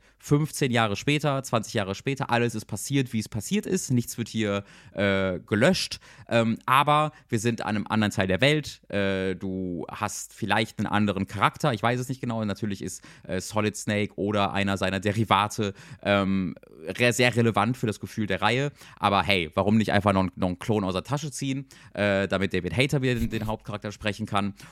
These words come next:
und, äh, dann erlebt er halt ein anderes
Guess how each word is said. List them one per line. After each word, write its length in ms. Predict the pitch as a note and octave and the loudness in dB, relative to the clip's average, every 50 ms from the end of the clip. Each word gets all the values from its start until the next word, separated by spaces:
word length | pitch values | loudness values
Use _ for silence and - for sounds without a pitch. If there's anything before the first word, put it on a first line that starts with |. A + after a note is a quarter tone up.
| - _ | -20 _
und, 380 | - G2+ G#2+ G#2+ G#2 G2+ F#2+ - | 0 2 4 4 4 0 0 0
äh, 280 | D#2+ G2+ G2+ G2 G2 F2+ | 0 0 0 0 0 2
dann 200 | A2 A2+ A#2 A2+ | 2 2 2 2
erlebt 380 | D2 A2 B2 B2 C3+ C3 - | 0 2 2 2 2 0 0
er 140 | C3+ B2 A#2 | 0 0 2
halt 260 | B2 B2 A#2+ - _ | 2 0 -2 -2 _
ein 280 | A2+ B2 A#2+ A2+ - - - _ _ | -2 -2 0 -2 -2 -6 -12 _ _
anderes 460 | - D3 D3+ C#3 G2 G2+ - - - | 0 2 2 2 0 0 -4 -4 -10